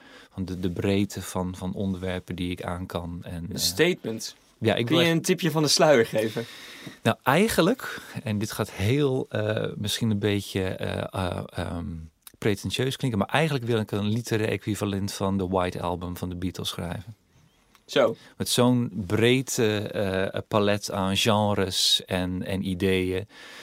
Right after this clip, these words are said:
Speaker 1: Eh, maar dan op zijn Bertram Koelemans.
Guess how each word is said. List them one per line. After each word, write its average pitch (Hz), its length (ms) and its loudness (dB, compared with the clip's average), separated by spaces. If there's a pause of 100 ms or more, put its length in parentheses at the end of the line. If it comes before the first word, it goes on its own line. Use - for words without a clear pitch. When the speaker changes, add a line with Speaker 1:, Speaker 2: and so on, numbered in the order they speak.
(140)
Speaker 1:
Eh, 95 180 0
maar 95 200 2
dan 107 400 2
op - 180 -4
zijn 90 500 -2 (960)
Bertram 95 440 -6
Koelemans. 92 600 -8